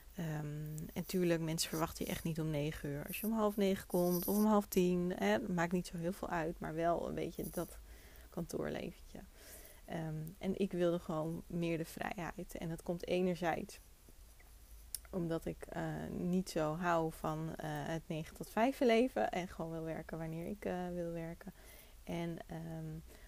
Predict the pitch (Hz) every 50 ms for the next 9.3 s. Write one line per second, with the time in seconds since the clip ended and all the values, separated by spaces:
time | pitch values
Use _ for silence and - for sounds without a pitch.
0 | - - - - 170 170 170 165 - 170 147 147 170 - - - - - - -
1 | - - - - - 185 180 - - 175 - - 180 170 - - 185 - - -
2 | - 240 240 262 - - 226 214 220 214 208 208 208 - - - 185 190 185 180
3 | 185 185 185 - - 190 185 185 - - - - 175 180 180 - 180 170 165 170
4 | - - 185 170 180 - 170 170 - - - - 170 165 175 - - 202 202 196
5 | 190 - 185 170 170 180 - - - - - - 196 - - - - 185 185 190
6 | 190 - 175 170 170 - - 170 165 165 160 - - 160 160 160 160 - - 160
7 | 156 160 - - - - - - - - - - - - - - 170 170 165 160
8 | 160 160 160 160 160 160 165 165 175 208 208 220 220 - - - - - - -
9 | - 185 - - - 170